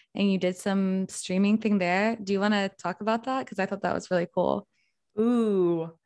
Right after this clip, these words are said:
Speaker 2: I cannot technically talk about that until, like,
Speaker 1: Oops.
Speaker 2: this fall, but just generally speaking, I can say that. So, um, I have a lot of houseplants. Um, I'm pointing to them in this video here, if this, <laughs> but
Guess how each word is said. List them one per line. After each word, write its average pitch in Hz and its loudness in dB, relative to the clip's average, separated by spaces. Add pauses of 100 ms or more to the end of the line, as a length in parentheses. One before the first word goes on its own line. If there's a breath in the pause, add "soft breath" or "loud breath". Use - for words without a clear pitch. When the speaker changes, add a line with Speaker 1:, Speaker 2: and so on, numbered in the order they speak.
(280 soft breath)
Speaker 2:
I 202 -2
cannot 226 0
technically 226 -2
talk 196 -2
about 202 0
that 214 2
until, 190 -6
like, 196 6
Speaker 1:
Oops. 233 -2
Speaker 2:
this 190 -6
fall, 185 2 (260 soft breath)
but 233 2
just 240 -4
generally 202 2
speaking, 208 -2
I 180 0
can 185 -6
say 170 -4
that. 165 -2
So, 165 -2 (500 soft breath)
um, 160 -2 (180)
I 185 0
have 220 -2
a 233 -4
lot 196 -2
of 196 -8
houseplants. 175 -14 (100)
Um, 151 -10
I'm 156 -10
pointing 170 -6
to 170 -12
them 160 -8
in 160 -10
this 160 -16
video 151 -8
here, 147 -8
if 170 -12
this, - -10
<laughs> 508 -2
but 285 2